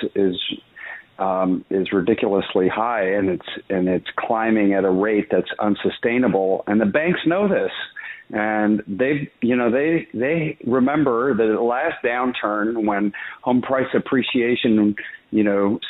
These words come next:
skyrocketed, and there were predictions that, that, you know, this would continue forever. And of course, uh, we had the,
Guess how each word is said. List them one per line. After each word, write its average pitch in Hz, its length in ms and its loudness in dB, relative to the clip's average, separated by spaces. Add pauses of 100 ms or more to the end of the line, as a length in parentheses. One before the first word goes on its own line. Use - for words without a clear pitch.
(120)
skyrocketed, 110 840 0
and 104 160 0
there 101 120 2
were 101 100 2
predictions 107 840 0
that, 101 260 0 (480)
that, 101 240 0 (100)
you 104 240 2
know, 101 360 0 (100)
this 104 240 2
would 104 140 0
continue 120 580 2
forever. 113 500 0
And 104 120 2
of - 100 -4
course, 110 340 0 (720)
uh, 101 380 0
we 107 160 2
had 101 240 0
the, 104 420 2